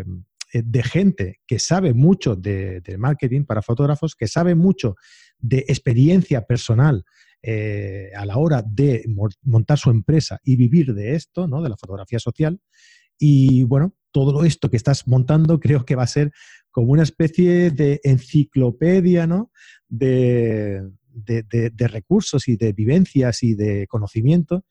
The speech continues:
de gente que sabe muchísimo de todo esto, ¿no?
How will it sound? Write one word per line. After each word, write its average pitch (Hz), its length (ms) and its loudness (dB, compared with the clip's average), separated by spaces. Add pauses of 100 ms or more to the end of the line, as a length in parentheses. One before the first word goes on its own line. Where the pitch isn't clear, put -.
(280)
de 120 140 -2
gente 143 360 -2
que 117 100 -4
sabe 165 340 -2
muchísimo 147 640 -2
de 98 420 -6
todo 95 240 -6
esto, - 360 -20
¿no? 156 100 -12